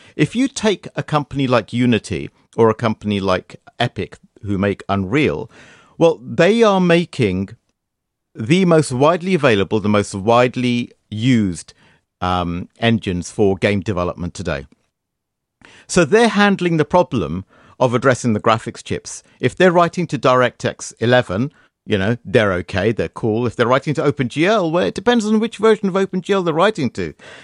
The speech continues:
Because if they're writing to four point one, it can't do things like compute shaders. Why are compute shaders important? They are a way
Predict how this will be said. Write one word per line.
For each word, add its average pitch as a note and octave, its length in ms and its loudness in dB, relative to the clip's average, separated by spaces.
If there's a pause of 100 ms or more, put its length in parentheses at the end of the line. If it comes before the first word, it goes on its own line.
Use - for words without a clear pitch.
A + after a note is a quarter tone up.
(120)
Because C3+ 200 -2
if D3 100 -2
they're D#3+ 140 2
writing F#3+ 320 2
to E3+ 100 -4
four E3+ 240 2
point C#3 340 2
one, G3 420 2 (440)
it E3+ 160 2
can't D#3 300 2
do D3+ 120 2
things G#2+ 280 0
like D#3 160 2
compute A3+ 340 -2
shaders. F2+ 540 -2 (240)
Why - 200 -4
are A3+ 40 -4
compute G3+ 380 0
shaders D#3+ 300 0
important? D3 540 -2 (340)
They D#3+ 180 6
are A3 160 4
a D3 80 6
way B2+ 540 2